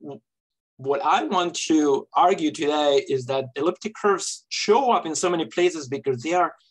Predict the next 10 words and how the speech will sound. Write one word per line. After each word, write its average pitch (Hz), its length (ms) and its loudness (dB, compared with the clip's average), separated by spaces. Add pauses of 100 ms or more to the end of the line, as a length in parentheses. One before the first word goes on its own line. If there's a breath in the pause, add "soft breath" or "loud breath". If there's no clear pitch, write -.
(140 soft breath)
in 151 160 -4
the 135 120 -2
sweet 302 440 -2
spot - 600 2 (400)
of 143 160 0
some 175 280 2
of 160 120 0
the 135 120 2
very 156 300 0
central 151 720 0